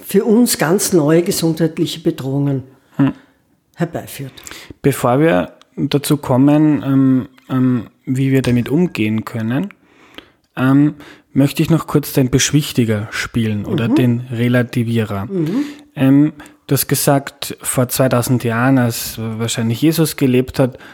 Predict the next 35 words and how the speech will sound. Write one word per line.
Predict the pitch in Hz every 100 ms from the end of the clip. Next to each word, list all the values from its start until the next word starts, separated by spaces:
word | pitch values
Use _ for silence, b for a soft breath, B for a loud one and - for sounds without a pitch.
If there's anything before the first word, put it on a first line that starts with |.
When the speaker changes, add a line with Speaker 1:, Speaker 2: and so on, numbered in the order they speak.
| B
Speaker 2:
waren | 123 123
wir | 127
circa | - 127 127
zweihundert | - 113 110 123 117
Millionen. | 117 113 107 101 98 101 -
Jetzt | 123 -
sind | 139 127
wir | 120
an | 117
die | 113
acht | 113 113 - - - -
Milliarden | 135 131 117 110 113 110
Menschen | 104 101 - 104
auf | 107
der | -
Erde. | 92 101 104 104 - B B B -
Brauchen | 123 135 151
viel | 139 151 143
mehr | 131 117
Platz, | - 135 151 -
nehmen | 135 147 156
uns | 151 147
Platz, | - 131 143 - - -
dem | - 127 123
nehmen | 120 120 127 127 117
wir | 123 120 110
anderen | 127 127 123 123
Tieren | - 139 139
und | 131
Insekten | 127 127 - 123 - 117 117
weg. | 139 175 - -
Wir | 127
bauen | 107 107 117 123
Häuser, | 139 147 135 143
Straßen, | - - 117 123 - 127